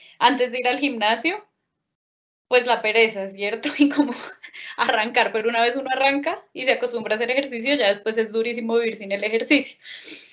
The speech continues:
Eh, pasa lo mismo, ya cuando adquieres el hábito de estar aprendiendo una segunda lengua,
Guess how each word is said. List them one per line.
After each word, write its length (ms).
Eh, 440
pasa 260
lo 120
mismo, 380
ya 160
cuando 200
adquieres 380
el 100
hábito 300
de 80
estar 360
aprendiendo 720
una 360
segunda 380
lengua, 500